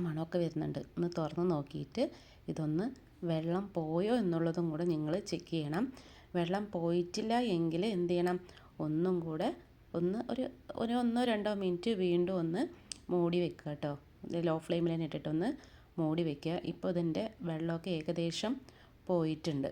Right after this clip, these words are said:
ഒരു പത്ത് മിനിറ്റിൽ തന്നെ വെള്ളമൊക്കെ പോയിട്ടുണ്ട്. ഇനി എല്ലാ ഭാഗവും ഒന്ന് മിക്സ് ചെയ്തിട്ട് നല്ലപോലെ ഇതേപോലെ തന്നെ ചെയ്ത ശേഷം ഇത്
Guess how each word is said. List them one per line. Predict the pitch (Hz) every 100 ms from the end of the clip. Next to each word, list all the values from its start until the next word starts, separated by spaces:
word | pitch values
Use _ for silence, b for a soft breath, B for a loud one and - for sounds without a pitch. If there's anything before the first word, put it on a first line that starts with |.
| -
ഒരു | 170
പത്ത് | 165 - 170
മിനിറ്റിൽ | 160 170 156
തന്നെ | 156 208 233
വെള്ളമൊക്കെ | 160 156 156 180 -
പോയിട്ടുണ്ട്. | 160 151 - 147 165 269 - - - - - - - - - - - B B B B B -
ഇനി | 220 196
എല്ലാ | 170 170 170 175
ഭാഗവും | 175 160 165 175
ഒന്ന് | 160 180
മിക്സ് | 165 - - 185
ചെയ്തിട്ട് | 165 165 - 233 320 B B B B B 175
നല്ലപോലെ | 165 165 170 180 165 156 160 175 -
ഇതേപോലെ | 170 170 185 185 160 151
തന്നെ | 156 165 175 - -
ചെയ്ത | 170 156 165 165
ശേഷം | 156 151 - 196 - - -
ഇത് | 160